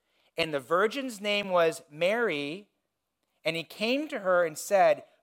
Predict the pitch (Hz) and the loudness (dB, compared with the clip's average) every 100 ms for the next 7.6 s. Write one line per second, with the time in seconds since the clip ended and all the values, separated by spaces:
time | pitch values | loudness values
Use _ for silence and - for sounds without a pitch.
0 | 143 156 208 277 311 269 214 156 127 101 | -18 -8 0 2 2 0 -4 -6 -14 -18
1 | - - - 220 214 196 - _ _ - | -20 -2 2 4 4 4 0 _ _ -4
2 | 240 233 220 180 165 143 135 123 98 92 | 2 2 0 -4 -6 -6 -12 -12 -14 _
3 | 95 _ _ _ _ 143 165 151 196 175 | _ _ _ _ _ -4 -4 -2 -2 -2
4 | 123 120 117 123 _ _ - 151 147 143 | -2 -6 -12 _ _ _ -6 -2 0 -2
5 | 143 - - _ 151 190 - 131 113 95 | -6 -16 -20 _ -8 -6 -8 -18 -20 -20
6 | 101 _ _ _ _ _ _ - 160 196 | _ _ _ _ _ _ _ -4 2 4
7 | 262 226 190 190 185 | 4 2 2 2 2